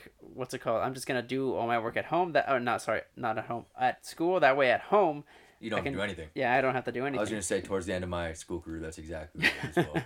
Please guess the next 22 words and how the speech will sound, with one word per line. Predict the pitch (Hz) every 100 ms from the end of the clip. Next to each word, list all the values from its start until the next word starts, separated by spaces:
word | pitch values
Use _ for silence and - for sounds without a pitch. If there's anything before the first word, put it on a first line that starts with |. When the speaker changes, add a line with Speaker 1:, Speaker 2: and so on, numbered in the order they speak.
| -
Speaker 1:
<laughs> |
Speaker 2:
It | 90
was | 87 87
just | 87
like, | 95
I, | 87 - - -
the | 90
more | 92 92
I | 92
get | 98
done | 98 92
at | 90
school, | - 98 98 90 - - _
the | 82
less | 80 82 -
I |
have | 85 82
to |
do | 85
at | 78
my | 78
house. | 78 73